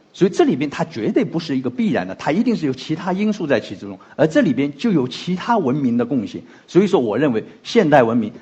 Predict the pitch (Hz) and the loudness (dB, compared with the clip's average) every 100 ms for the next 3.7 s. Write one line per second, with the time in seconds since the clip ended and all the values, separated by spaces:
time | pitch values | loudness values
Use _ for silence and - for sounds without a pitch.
0 | - 147 208 190 120 110 - 135 131 113 | -10 -2 2 4 2 -2 -4 4 4 4
1 | 113 127 - 98 90 202 143 117 135 110 | -2 -4 -8 -8 -4 0 0 0 -4 -4
2 | 104 104 190 127 131 107 104 110 101 101 | -4 -4 -2 0 0 0 -2 -2 -4 -8
3 | - 139 131 - 143 127 104 | -6 -2 0 2 0 0 -4